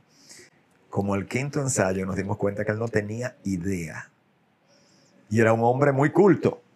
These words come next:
pero no tenía idea de lo que era La Traviata. Lo que la,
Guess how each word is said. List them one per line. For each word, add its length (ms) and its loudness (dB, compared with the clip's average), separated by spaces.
pero 260 2
no 200 -2
tenía 640 -2
idea 560 2
de 120 -2
lo 120 -2
que 160 -4
era 140 -4
La 140 -8
Traviata. 640 -6
Lo 160 -6
que 80 -16
la, 100 -16